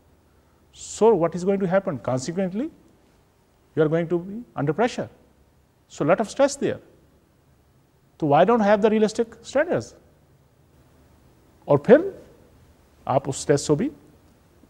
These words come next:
मैनेज कर सकते हैं, उसको कं-, उससे बच सकते हैं। तो ये चंद चीज़ें इंडिविजुअल बेस पे थी। What organization can do to change the,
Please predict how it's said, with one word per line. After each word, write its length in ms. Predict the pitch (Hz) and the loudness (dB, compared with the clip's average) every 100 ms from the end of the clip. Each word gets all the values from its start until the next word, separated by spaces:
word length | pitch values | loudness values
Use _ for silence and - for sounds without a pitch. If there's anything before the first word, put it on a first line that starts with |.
| _ _ - | _ _ 0
मैनेज 240 | 139 156 | 2 2
कर 160 | - 131 | 2 0
सकते 280 | - 117 165 | 0 -6 -6
हैं, 240 | 269 - - _ _ - | -6 -8 -20 _ _ -10
उसको 200 | 160 196 | -4 -2
कं-, 200 | 226 226 | 0 -2
उससे 400 | - - 151 - | -4 -10 -4 2
बच 160 | 185 180 | 2 2
सकते 320 | 208 - 98 | 0 -4 -8
हैं। 140 | - - _ _ _ _ _ _ _ _ _ _ _ _ _ _ _ _ _ _ _ _ _ _ _ _ _ _ _ _ _ _ _ _ _ _ _ _ _ _ | -10 -16 _ _ _ _ _ _ _ _ _ _ _ _ _ _ _ _ _ _ _ _ _ _ _ _ _ _ _ _ _ _ _ _ _ _ _ _ _ _
तो 80 | 143 | 2
ये 120 | 170 | 4
चंद 420 | 180 226 339 - - | 6 4 4 -12 -16
चीज़ें 280 | - 170 240 | -6 -2 2
इंडिविजुअल 360 | 196 160 165 208 | 4 4 4 6
बेस 180 | 202 202 | 4 4
पे 120 | 220 | 0
थी। 240 | 247 339 - - _ _ _ _ _ _ _ _ _ _ _ _ 170 | -2 -8 -12 -20 _ _ _ _ _ _ _ _ _ _ _ _ 4
What 120 | 208 | 8
organization 480 | 226 220 254 294 311 | 8 8 2 2 2
can 160 | 254 | 4
do 120 | 185 110 - - - _ _ - - _ _ _ _ _ _ _ _ _ _ _ - | 2 0 -6 -20 -20 _ _ -20 -20 _ _ _ _ _ _ _ _ _ _ _ -6
to 180 | 170 190 | 0 2
change 200 | 185 180 | 2 0
the, 140 | 285 | -4